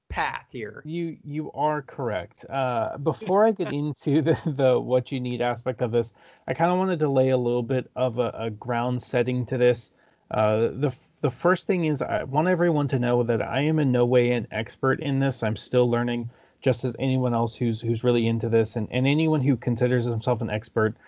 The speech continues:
Speaker 2: unless they really, you know, maybe served abroad or this has been a, a lifelong passion for them,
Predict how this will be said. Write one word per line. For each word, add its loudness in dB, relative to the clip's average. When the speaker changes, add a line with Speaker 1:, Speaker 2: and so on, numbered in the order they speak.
Speaker 2:
unless 2
they 4
really, 4
you -2
know, 0
maybe 0
served -2
abroad 4
or 0
this -6
has -4
been -2
a, -2
a 2
lifelong 0
passion -2
for -6
them, 0